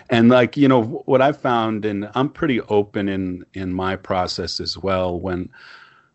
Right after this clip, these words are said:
like, my, my three books, they all are, are kind of very different. The, the first one I did very organically and just wrote, and much like you, had the characters and the setting and just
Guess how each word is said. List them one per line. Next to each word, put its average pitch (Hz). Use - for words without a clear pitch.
like, 98
my, 117
my 110
three 113
books, 101
they 107
all 110
are, 101
are 95
kind 107
of 90
very 98
different. 90
The, 87
the 95
first 117
one 92
I 98
did 95
very 101
organically 92
and 85
just -
wrote, 92
and 90
much 92
like 87
you, 92
had 92
the 101
characters 90
and 82
the 82
setting 85
and 82
just -